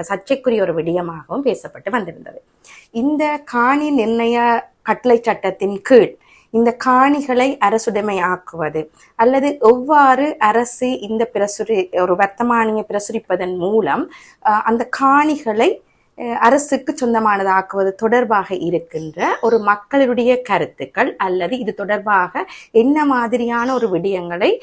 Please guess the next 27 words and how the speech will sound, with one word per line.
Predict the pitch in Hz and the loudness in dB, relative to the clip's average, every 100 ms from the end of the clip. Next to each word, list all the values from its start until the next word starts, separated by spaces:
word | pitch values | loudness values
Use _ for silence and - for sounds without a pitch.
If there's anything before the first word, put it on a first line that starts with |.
| - - | -10 -2
செய்யக்கூடியதாக | 269 262 339 339 214 190 196 185 | 2 4 2 0 -2 -2 -2 -2
இருக்கும் | 151 156 180 | -4 -4 -6
என்பது | 175 165 156 | -8 -10 -12
தொடர்பாகத்தான் | 135 - - - 262 | -16 -20 -20 -8 -4
இந்த | 285 240 208 | -4 -4 -8
காணொளியில் | 170 151 151 233 | -8 -10 -8 -4
நாங்கள் | 247 151 165 | -4 -4 -8
பேச | 302 170 - - | -6 -8 -8 -2
போகின்றோம். | 262 - 139 - | -2 -2 -16 -14
குறிப்பாக | - 294 339 285 180 - | -2 0 2 4 2 2
இந்த | 294 277 | -2 -2
கட்டளை | 277 254 247 285 254 | 0 -2 2 2 2
சட்டங்கள், | 165 - 139 139 | -2 -6 -8 -6
அதாவது | - 175 160 151 156 208 359 - | -4 -2 -2 -4 -2 0 0 -2
ஆங்கிலத்தில் | 190 180 170 160 233 285 | -4 -4 -4 0 0 2
ஆர்டினன்ஸ் | 220 240 277 269 247 226 | 6 8 8 2 -2 -4
என்று | 190 - | -6 -6
சொல்லப்படுகிற | 156 165 156 156 156 | -4 -6 -8 -12 -12
விடயங்கள், | 147 151 143 127 156 381 - - - | -6 -4 -4 -6 -8 -8 -8 -16 -2
இலங்கை | 240 294 294 277 | 2 2 2 -2
சுதந்திரம் | 320 269 254 262 262 | -2 -2 0 2 0
அடைவதற்கு | 247 196 214 208 208 - 311 | 0 -2 -2 -2 -4 -4 -2
முன்பாக | 277 262 370 330 165 151 - 226 440 - - - _ 262 | 2 6 6 4 2 -2 -2 2 2 2 -20 -20 _ 6
காலனித்துவ | 269 302 311 294 277 254 | 6 6 4 2 4 4
ஆட்சியில் | - 180 170 - 147 196 381 | 4 4 2 -2 -4 -2 0
நாங்கள் | 311 220 214 | 0 0 2
பிரித்தானிய, | 240 247 277 269 262 254 | 2 0 0 0 0 0